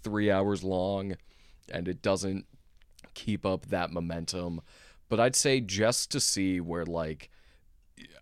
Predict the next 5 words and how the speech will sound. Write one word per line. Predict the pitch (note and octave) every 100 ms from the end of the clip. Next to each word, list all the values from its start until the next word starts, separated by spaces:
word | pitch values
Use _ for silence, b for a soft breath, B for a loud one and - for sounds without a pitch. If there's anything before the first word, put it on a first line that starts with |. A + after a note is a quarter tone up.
| -
Ari | F#2+ G2+ G2
Aster's | G2 F#2 - G2 D#2+
mind, | E2+ E2 E2 E2 D#2+
like, | D#2+ D#2 F2 E2+
goes, | G2+ E2+ E2 E2 D#2+ D#2+ D#2+ -